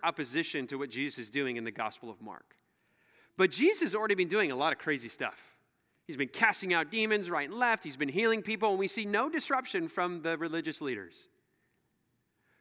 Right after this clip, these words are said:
But the moment they smell like, "Wait a second, you're teaching something wrong. You can't forgive sins."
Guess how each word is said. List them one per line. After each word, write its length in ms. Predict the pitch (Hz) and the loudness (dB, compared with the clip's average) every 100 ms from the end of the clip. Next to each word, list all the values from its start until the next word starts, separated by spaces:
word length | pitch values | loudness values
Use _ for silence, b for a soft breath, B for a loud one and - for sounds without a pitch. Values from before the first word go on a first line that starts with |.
| - | -4
But 160 | 170 185 | -2 2
the 80 | 185 | 0
moment 720 | 196 214 277 330 339 - - | 2 2 4 6 4 0 2
they 220 | 214 240 | 4 4
smell 460 | - - 214 208 196 | -2 -4 2 4 4
like, 220 | 151 127 | 2 0
"Wait 220 | 143 214 | -2 -2
a 60 | 214 | -2
second, 480 | - 143 139 131 - | -2 -2 -2 -6 -6
you're 140 | 143 | -8
teaching 380 | 147 196 - 135 | -6 -8 -6 -6
something 340 | - 117 117 | -6 -8 -6
wrong. 340 | 113 110 101 107 _ _ _ _ _ _ _ _ _ _ _ _ _ _ _ _ | -6 -6 -8 -16 _ _ _ _ _ _ _ _ _ _ _ _ _ _ _ _
You 180 | 143 226 | -4 -4
can't 280 | - 156 - | 0 -2 -2
forgive 320 | 120 117 104 | -8 -8 -10
sins." 540 | - 98 107 131 - | -12 -14 -18 -20 -20